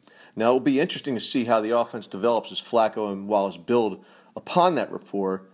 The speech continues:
and how that affects the team's big playability as Breshad Perriman and Chris Moore both continue their development as pass catchers and as they get better as route runners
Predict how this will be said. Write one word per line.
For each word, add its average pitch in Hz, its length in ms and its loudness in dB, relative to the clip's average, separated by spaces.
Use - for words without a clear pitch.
and 101 120 -4
how 117 100 4
that 98 120 -2
affects 104 360 0
the 101 100 -6
team's 104 400 -6
big 110 200 -2
playability 104 720 -2
as 104 340 4
Breshad 104 540 0
Perriman 139 640 0
and 98 320 -2
Chris - 320 -4
Moore 123 460 0
both 131 320 4
continue 120 440 -2
their 123 260 2
development 95 680 -4
as 95 80 -2
pass 120 360 2
catchers 98 540 -6
and 98 420 -4
as 98 320 -2
they 101 400 -2
get 120 320 0
better 107 320 2
as 101 180 -4
route 107 380 2
runners 98 380 -10